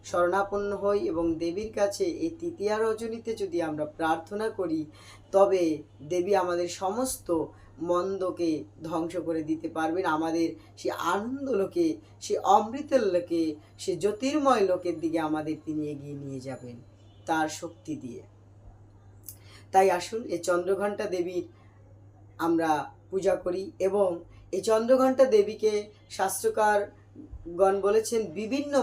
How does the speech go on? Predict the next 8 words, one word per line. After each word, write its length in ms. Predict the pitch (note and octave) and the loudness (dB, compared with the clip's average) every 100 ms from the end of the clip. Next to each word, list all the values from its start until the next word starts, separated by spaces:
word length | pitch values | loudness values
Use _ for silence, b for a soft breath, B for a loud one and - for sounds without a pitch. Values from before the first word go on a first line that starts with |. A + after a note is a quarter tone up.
| G#3 | 2
মন্ত্র, 320 | G#3+ A3+ - G3 E3 - b b - G#3 | 0 0 -2 0 0 -4 b b -8 -6
স্তব, 240 | - B3 A3 A3+ | 0 0 0 -2
স্তুতি 320 | - B3+ C4 C4 A#3+ | -8 -8 -6 -4 0
দিয়ে 180 | A3 F3 D3+ | 2 2 0
ভক্তগণ 560 | F#3 - A3+ - E3+ D#3 B B - | -4 -2 0 4 4 2 B B -6
এই 80 | F3+ - | -4 -4
তৃতীয়া 360 | A3+ - B3+ B3+ | -10 2 2 2
তিথিতে 400 | A#3 A3+ C4 - | -2 -6 -4 -2